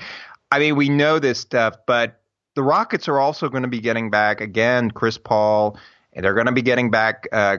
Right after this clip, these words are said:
Eric Gordon, and that will help out with, with the load with James Harden. Yes, it's not Clint Capela, but I just don't see going,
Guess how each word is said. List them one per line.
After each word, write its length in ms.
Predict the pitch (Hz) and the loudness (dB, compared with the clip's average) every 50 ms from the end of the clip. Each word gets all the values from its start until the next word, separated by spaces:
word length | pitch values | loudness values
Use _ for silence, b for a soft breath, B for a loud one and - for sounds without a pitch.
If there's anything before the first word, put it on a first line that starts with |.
| 101 - | -4 -2
Eric 260 | 113 113 113 110 107 | 0 0 0 0 -2
Gordon, 320 | 98 107 110 107 107 82 110 | -2 0 0 0 0 -2 -4
and 140 | 110 104 101 | -4 -2 0
that 200 | 110 113 123 131 | 0 0 2 2
will 120 | 139 131 | 0 -2
help 440 | 120 - - 135 123 120 117 120 - | -2 -2 -2 0 0 0 0 0 0
out 320 | 110 107 110 110 110 - | 0 2 2 2 0 -2
with, 280 | - 110 107 101 85 92 | -2 -6 -6 -6 -6 -6
with 120 | 104 113 | -6 -4
the 80 | 104 107 | -2 0
load 280 | 107 110 107 110 107 | 2 2 2 2 0
with 100 | 107 104 | 0 -2
James 260 | 95 - 113 107 107 104 | 0 0 0 0 0 0
Harden. 240 | 110 110 107 107 | 0 0 0 2
Yes, 220 | 123 131 131 131 - | 2 2 0 0 -2
it's 140 | 123 - - | -4 -2 0
not 240 | 127 120 123 123 | 0 0 0 0
Clint 240 | - - 135 123 120 | -2 -4 -4 -4 -4
Capela, 420 | 120 107 - 123 113 110 110 110 104 | -8 -8 -2 0 0 2 2 2 2
but 80 | 120 | 2
I 100 | 127 147 | 0 0
just 180 | 160 180 170 - | 0 -2 -2 0
don't 220 | 196 180 170 151 | -2 -2 -2 -4
see 380 | - - - 170 160 156 151 135 | -8 -8 -2 0 0 0 0 0
going, 320 | 117 131 131 135 127 123 | 0 2 2 2 0 -2